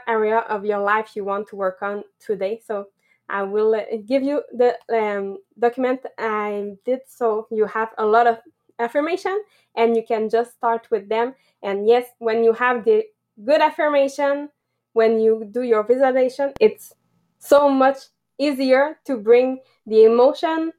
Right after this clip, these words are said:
and the visualization really easier. So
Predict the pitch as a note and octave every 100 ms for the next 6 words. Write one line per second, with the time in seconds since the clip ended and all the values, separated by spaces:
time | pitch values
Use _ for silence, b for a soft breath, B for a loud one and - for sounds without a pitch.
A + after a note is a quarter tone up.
0 | _ _ - A3+ G#3+ G#3 A3 A3+ G3+ A#3
1 | B3+ B3 B3 A#3+ C4+ C4 B3+ - A3+ A#3+
2 | A#3+ A3+ _ _ _ A3+ G#3+ F#3+ F3+ -
3 | - G#3 F#3+ G3+